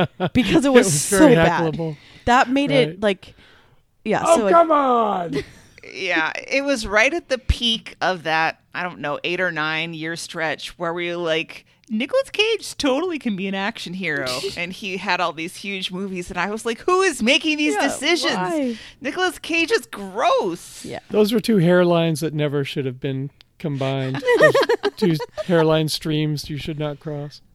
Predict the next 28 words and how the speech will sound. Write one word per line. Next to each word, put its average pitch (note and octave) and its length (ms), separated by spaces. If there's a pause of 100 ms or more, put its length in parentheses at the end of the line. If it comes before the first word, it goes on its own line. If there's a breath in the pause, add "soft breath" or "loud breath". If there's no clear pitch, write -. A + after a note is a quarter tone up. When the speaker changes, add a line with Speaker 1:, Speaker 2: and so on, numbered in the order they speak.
(320 soft breath)
Speaker 1:
Even B3 500 (140)
Speaker 3:
Well, C#4+ 180
they D4+ 220
talked D#4+ 400
about G#3+ 500
how, F#3+ 640
uh, D#3+ 320
he G3 380
has G3+ 260
finally F3 680
abandoned D#3+ 880 (200)
the F3+ 80
hairpieces. D#3+ 1040
Speaker 1:
Thank G3 240
God. D#3+ 340
Speaker 3:
Uh, D3+ 420
and D3 500 (260)
was D#3+ 280
bald. D3+ 560
I G3+ 120
agree. A#3+ 320
I C#3+ 60
looked F#3 200
at - 80
the F#3+ 80
picture D#3 460
of C#3+ 240
him, C#3+ 320